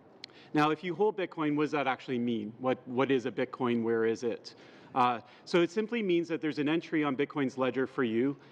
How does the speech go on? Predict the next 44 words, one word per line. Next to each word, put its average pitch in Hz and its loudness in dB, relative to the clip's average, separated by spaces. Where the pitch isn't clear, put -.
and 135 2
a 135 2
balance 131 0
that 135 -4
can 127 -2
go 123 2
up 120 -2
or 123 -2
down. 104 -4
It 139 2
is, 139 -2
it's 151 -4
basically 170 0
intangible, 120 -4
uh, 117 0
beyond 110 -2
that. 104 -4
Uh, 135 2
one 180 0
parallel 160 0
that 135 -4
you 135 -4
might 127 -2
think 131 -2
about 123 0
are 113 -2
cell 131 0
phone 104 -4
minutes. - -10
Uh, 120 2
what's 156 -2
a 165 -6
cell 139 0
phone 139 0
minute? 139 0
Why 123 2
do 120 -4
you 123 -4
have 120 0
it? 123 -4
What 123 0
exactly 120 0
is 120 0
it? 123 0